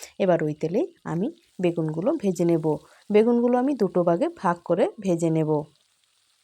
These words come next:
দিয়ে দিলাম নুন ও হলুদ। এবার ভালোভাবে বেগুনগুলো ভেজে নেব। বেগুনগুলো যাতে ভেঙে না যায়, সেজন্য অল্প অল্প করে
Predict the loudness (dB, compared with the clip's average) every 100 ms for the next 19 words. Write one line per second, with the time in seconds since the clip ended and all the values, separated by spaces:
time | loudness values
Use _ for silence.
0 | _ _ _ _ _ _ -6 0 0 0
1 | -2 -4 _ _ _ -2 0 0 -4 -8
2 | _ -6 -4 -2 0 2 2 -2 -8 _
3 | _ -10 -6 -4 -6 _ _ -6 -4 -2
4 | -2 0 0 -2 -4 -4 -8 -8 -6 -2
5 | 0 0 -2 -8 -12 _ -20 _ -2 0
6 | 2 0 -2 -2 -2 -2 -4 -4 -2 0
7 | 0 0 -2 0 -2 -2 -4 -4 -4 -2
8 | -2 -2 -4 -4 -4 -4